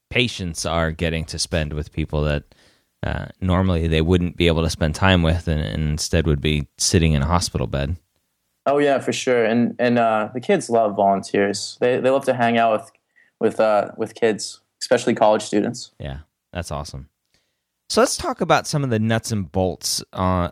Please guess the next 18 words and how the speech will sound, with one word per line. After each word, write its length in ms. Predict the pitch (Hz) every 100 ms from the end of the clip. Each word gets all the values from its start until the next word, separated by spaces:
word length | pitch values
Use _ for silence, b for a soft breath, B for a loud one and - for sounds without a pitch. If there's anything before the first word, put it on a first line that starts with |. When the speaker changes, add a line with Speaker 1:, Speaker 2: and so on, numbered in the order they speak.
| -
Speaker 1:
of 300 | 85 85 -
how 380 | - 139 135 139
you 180 | 139
started 580 | 117 - - 101 101 90
the 120 | 85
Dream 320 | 76 85 82 78
Team, 260 | 92 82
'cause 220 | 107 131
my 160 | 143 175
goal 240 | 165 139
here 320 | 147 135 120 104
is 240 | 90 -
to 180 | - 107
kinda 260 | - 127 113
share 360 | - 120 113
your 280 | 117 101 110
knowledge 640 | 104 95 92 90 85 - - b b b
with 240 | 117 113